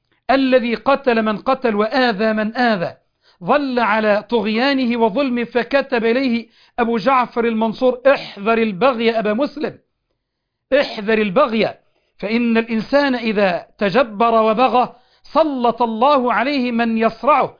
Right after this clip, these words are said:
لليدين وللفم". ظل في جبروته وطغيانه حتى تمكن منه أبو جعفر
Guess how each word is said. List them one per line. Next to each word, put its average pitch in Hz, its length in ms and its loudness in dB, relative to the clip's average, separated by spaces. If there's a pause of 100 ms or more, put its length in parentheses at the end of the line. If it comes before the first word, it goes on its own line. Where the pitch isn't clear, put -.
(320)
لليدين 233 680 0
وللفم". 220 540 -2 (640)
ظل 254 400 2
في 233 200 -2
جبروته 214 720 2
وطغيانه 226 680 0 (320)
حتى 320 480 -2
تمكن 247 760 -2
منه 254 280 -4
أبو 214 140 -2
جعفر 240 500 -2